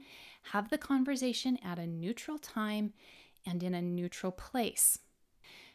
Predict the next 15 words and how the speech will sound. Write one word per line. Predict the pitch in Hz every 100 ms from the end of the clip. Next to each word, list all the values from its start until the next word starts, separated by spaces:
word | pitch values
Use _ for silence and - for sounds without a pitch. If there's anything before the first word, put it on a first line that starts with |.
| -
Married | 214 240 254
people, | - 269 294 339 _ _
the | 208
time | 196 208 214
to | 254
have | 240
conversations | - 208 196 190 190 269 262
about | 277 277 285
sex | - 311 339 - - -
is | 233 226
not | 226 254 370 -
in | 277
the |
middle | 330 392 247
of | 214